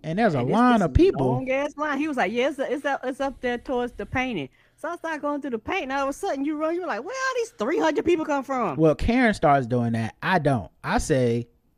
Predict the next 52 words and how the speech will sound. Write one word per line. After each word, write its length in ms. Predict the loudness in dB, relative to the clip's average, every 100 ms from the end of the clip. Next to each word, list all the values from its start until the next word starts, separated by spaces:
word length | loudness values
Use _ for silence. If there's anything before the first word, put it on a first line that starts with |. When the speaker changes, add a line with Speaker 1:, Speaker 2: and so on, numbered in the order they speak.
| _
Speaker 1:
"Oh, 340 | 4 4 4 -4 _ -2
this 220 | 0 0
is 80 | -2
clearly 280 | 2 4 4
the 100 | 4
line 240 | 2 0
for 80 | -2
Pinocchio. 680 | 0 2 2 2 0 0 -4 -12 -20 _ _ 0
We 140 | 2
can 100 | 4
go 80 | 4
ahead 120 | 4 2
and 80 |
go 140 | 0 0
home 260 | 0 0
then." 240 | -4 -10 -16 _ _ _ _ _ -20 -20 -20 _
Uh, 580 | 2 6 6 6 4 2
'cause 180 | 2 4
also 200 | 4 4
my 140 | 2 -2
stomach, 340 | 0 0 4
I 40 |
was 100 | 2
getting 160 | 4 2
a 60 | 2
bit 160 | 2
of 100 | 2
a 40 | 0
rumbly 360 | 0 0 0
tumbly. 480 | 0 -2 -2 -6 -8 -10
So 160 | -6 0
I 100 | 0
was 100 | 2
like, 200 | 0 0
"You 120 | 0 0
can 140 | 2
go 80 | 4
ahead 140 | 4
and 80 | 4
go 140 | 2 2
Speaker 2:
But, 100 | 2
like, 140 | 2
Speaker 1:
home." 200 | 0 -2 -4
Speaker 2:
I, 60 | -4
I 20 |
wonder 380 | -2 -4 -4 -6
why. 380 | -6 -4 -2
I 40 | -4
probably 320 | -2 -4 -4
was 160 | -6 -6
from 240 | -8 -4
that 220 | -4 -6